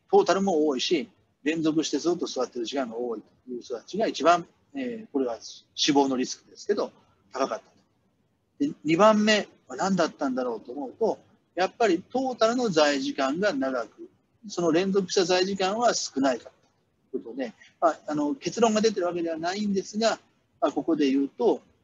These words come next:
まあ、やっぱり一日にどれだけ長く座ってるかということは、まあ、死亡のリスクにとっては、あの、大きな問題になるだろうということが、ただただ自己報告した座位時間だけじゃなくて、客観的に測っ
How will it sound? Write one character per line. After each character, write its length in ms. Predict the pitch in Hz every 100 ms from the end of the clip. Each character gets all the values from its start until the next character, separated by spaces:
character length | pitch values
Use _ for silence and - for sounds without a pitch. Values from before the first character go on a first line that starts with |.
| -
ま 140 | 180
あ、 40 | 131 -
や 100 | 165
っ 40 |
ぱ 140 | -
り 80 | 214
一 200 | 147 170
日 160 | 175 -
に 240 | 180 135 -
ど 80 | -
れ 80 | 349
だ 100 | 349
け 80 | 294
長 200 | 320 -
く 80 | -
座 180 | -
っ 60 | 127
て 120 | -
る 100 | 127
か 160 | - 107 - -
と 60 |
い 40 | 123
う 20 |
こ 100 | 139
と 100 | 160
は、 260 | 180 185 - _ _ _
ま 80 | 160
あ、 20 |
死 160 | - 147
亡 160 | 151
の 60 | 151
リ 100 | 170
ス 140 | 175
ク 60 | -
に 80 | 131
と 120 | 214
っ 40 |
て 140 | - 185
は、 180 | 123 - _ -
あ 40 |
の、 140 | 123 117
大 140 | 139
き 100 | -
な 80 | 135
問 220 | 110 113
題 160 | 120 117
に 40 |
な 80 | 127
る 80 | 117
だ 100 | -
ろ 120 | 170
う 40 |
と 60 | 139 - 135
い 80 | 135
う 60 |
こ 80 | 127
と 60 | 123
が、 140 | 131 - - - - _
た 60 | -
だ 140 | 208
た 100 | 202
だ 160 | 226 180
自 260 | 131 - 156
己 20 |
報 360 | 190 196 214
告 280 | 156 131 135
し 60 | -
た 100 | 175
座 160 | 139 131
位 60 |
時 80 | 127
間 200 | 120 110
だ 80 | 110
け 80 | 110
じ 80 |
ゃ 40 | 107
な 60 | -
く 140 | -
て、 20 |
客 260 | - 180 185 -
観 260 | 208 208 196
的 200 | 196 202
に 100 | 196
測 320 | 170 180
っ 40 | 175